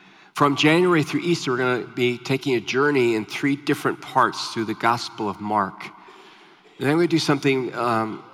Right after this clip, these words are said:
a little bit radical and different. I've never done it before. I've always wanted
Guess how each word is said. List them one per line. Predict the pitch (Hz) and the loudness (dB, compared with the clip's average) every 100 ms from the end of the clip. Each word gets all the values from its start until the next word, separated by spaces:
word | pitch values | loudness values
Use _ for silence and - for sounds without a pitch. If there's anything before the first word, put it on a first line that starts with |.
| - - | -20 -8
a | 120 | -2
little | 131 | 0
bit | 143 | 2
radical | 127 131 127 131 120 | 4 4 2 0 -2
and | 110 | 0
different. | 120 - 120 117 95 | -2 0 -4 -4 -4
I've | 110 113 104 117 | -4 -2 -6 -4
never | 127 143 | 0 0
done | 139 127 127 | 2 0 0
it | 117 | -4
before. | - - 113 113 113 | -8 -6 0 2 2
I've | 98 - | 0 -2
always | 123 120 120 | -4 -4 -4
wanted | 117 113 | -4 -4